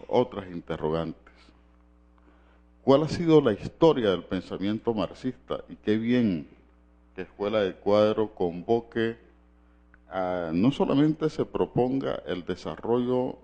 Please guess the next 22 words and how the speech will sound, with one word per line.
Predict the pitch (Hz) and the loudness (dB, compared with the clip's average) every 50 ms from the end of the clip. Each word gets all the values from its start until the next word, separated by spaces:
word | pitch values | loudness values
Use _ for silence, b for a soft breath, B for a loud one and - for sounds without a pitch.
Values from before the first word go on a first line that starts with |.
| - - | -20 -16
de | - 80 87 90 80 - 92 90 87 85 | -8 -4 -4 -4 -4 -4 -6 -8 -8 -8
su, | - - - 90 82 80 78 76 73 - - _ | -12 -16 -14 -12 -12 -12 -12 -14 -16 -18 -20 _
de | 73 90 92 90 | -14 -12 -12 -12
su | - - 92 | -12 -18 -18
programa, | - 92 87 82 82 87 104 113 120 135 139 147 160 - _ _ _ b b b b b b b b b b b b _ _ - | -14 -12 -12 -10 -8 -4 -4 -4 -2 -2 -4 -6 -8 -12 _ _ _ b b b b b b b b b b b b _ _ -4
teniendo | - 98 92 98 104 117 120 131 127 | -2 2 4 6 6 6 4 4 2
como | - 110 101 92 92 87 - | 2 2 2 4 2 0 0
centro | - - - 131 127 127 127 123 - - - 80 - - | -4 -6 -4 -2 0 2 0 0 0 0 0 0 0 0
el | - 90 90 - | -4 -6 -6 -2
pensamiento | - 90 87 76 - 92 85 98 104 107 - 113 | -2 -2 -2 -2 -6 -6 -4 -4 -6 -4 -4 -4
marxista, | 113 104 90 - - 139 139 135 - - 135 135 - _ | -2 -2 -4 -6 -6 -8 -10 -10 -10 -12 -12 -12 -12 _
sino | - - - 101 98 90 - | -20 -14 -6 -4 -4 -4 -4
que | - 87 | -8 -12
convoque | - - 98 90 87 87 92 107 135 139 131 - - - 139 139 147 143 147 - - | -4 -2 0 0 0 -4 0 2 2 2 2 -2 -6 -6 -6 -6 -6 -10 -14 -14 -8
a | 82 90 92 95 | -6 -4 -2 -2
este, | 104 117 120 117 - _ 120 117 113 117 113 - - - | -2 -4 -6 -8 -10 _ -6 -6 -4 -4 -6 -8 -10 -10
eh, | 87 90 87 85 80 | -8 -6 -6 -4 -6
especie | 90 - _ _ - 104 107 - - - 113 | -8 -10 _ _ -8 -8 -8 -8 -8 -6 -4
de | 107 98 | -4 -2
encuentro | 85 87 - - 110 110 110 - 120 117 | -2 -2 0 0 -2 -2 0 -2 -4 -6
internacional | 104 - 110 107 113 113 117 - - 131 117 95 87 85 113 139 - - - - _ _ b b b b b b b b b b b b b b _ _ _ _ _ | -4 -4 -2 0 0 -2 -2 -4 -4 0 0 0 0 -2 -8 -14 -18 -20 -20 -20 _ _ b b b b b b b b b b b b b b _ _ _ _ _
con | 143 147 151 156 156 160 160 160 - | 6 6 6 6 4 2 -2 -4 -8